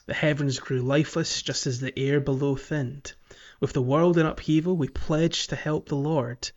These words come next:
A line of ships soaring, built as a passage skyward. The god ascended to heaven, leaving behind an arc. Its wind bro-, its winds brought us new life, thanks to its great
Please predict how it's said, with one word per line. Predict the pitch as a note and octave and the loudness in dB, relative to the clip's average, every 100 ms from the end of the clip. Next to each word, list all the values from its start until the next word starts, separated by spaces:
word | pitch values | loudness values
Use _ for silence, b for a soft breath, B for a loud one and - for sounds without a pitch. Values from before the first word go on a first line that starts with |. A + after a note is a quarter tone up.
| B B B B - | B B B B -2
A | |
line | C3 C#3 E3 E3+ | 2 4 6 4
of | E3 | 2
ships | F#3 - | -2 -4
soaring, | - F#3 G3+ B2+ B2 - _ - | -2 0 0 -2 -6 -12 _ 0
built | D3 D#3 | 0 0
as | C#3 | -2
a | C3 | -4
passage | - E3 - A#2 - | -4 -4 -4 -8 -8
skyward. | - G3 G#3 B2+ - - - _ b b b _ - | -6 0 0 0 -4 -14 -18 _ b b b _ -8
The | B2+ | -2
god | C3+ C3+ C3+ | 2 4 2
ascended | - C#3 C3 B2 | -2 0 0 -2
to | B2+ | -4
heaven, | - D#3 F3 G3 - | -2 -2 -2 -4 -4
leaving | D3+ D#3+ E3+ | -2 0 2
behind | D#3+ C#3 E3+ F3 | 2 2 4 4
an | E3 - | 2 -2
arc. | E3+ D#3+ - - - B B B B | -2 -2 -6 -16 -18 B B B B
Its | - - - | -14 -10 -4
wind | C3+ D3+ C#3 - | 0 0 -2 -4
bro-, | C#3+ - | -6 -6
its | C3 - | -10 0
winds | G3 G3+ B2+ | 2 2 0
brought | - G2+ | -2 -4
us | - - | -4 -4
new | B2 | -2
life, | C3+ D#3 - - | -2 -2 -6 -14
thanks | - A2+ A#2 | -10 -8 -8
to | A#2+ | -8
its | - - | -8 -10
great | B2+ C3 C3+ - | -6 -6 -8 -12